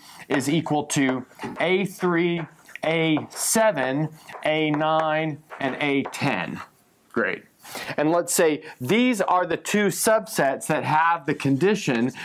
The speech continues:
that the sum of the elements in S is congruent to the sum of the elements in T modulo two thousand and fifteen. Okay, so now that means we're going to have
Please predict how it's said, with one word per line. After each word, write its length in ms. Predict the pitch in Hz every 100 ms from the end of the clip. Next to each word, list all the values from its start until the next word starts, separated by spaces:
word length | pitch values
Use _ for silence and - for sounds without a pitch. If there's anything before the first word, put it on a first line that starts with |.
| - -
that 180 | 151 -
the 80 |
sum 320 | 135 - 175 175
of 120 | 151
the 120 | 156
elements 400 | 160 165 151 -
in 100 | 135
S 360 | 143 165 160 151 135 - 147
is 140 | 143 143
congruent 800 | 151 165 165 151 254 202 147 -
to 80 |
the 140 | 143 139
sum 320 | - 165 156
of 80 | 139
the 120 | 151
elements 420 | 156 156 147 -
in 100 | 135
T 440 | 120 147 135 131 123 - - 113
modulo 960 | 123 139 151 135 131 117 113 113 113 - - -
two 160 | - 143
thousand 400 | 131 123 120 117
and 180 | 107 104
fifteen. 580 | 107 - - - - - - _ _ _ _ - - - - - - - - - 139
Okay, 320 | 135 - - - - - - -
so 140 | -
now 400 | 160 180 208 196 - -
that 220 | 180 240
means 280 | 220 185 175
we're 120 | 160
going 340 | 143 160 175 165
to 120 | 160
have 500 | 123 151 143 147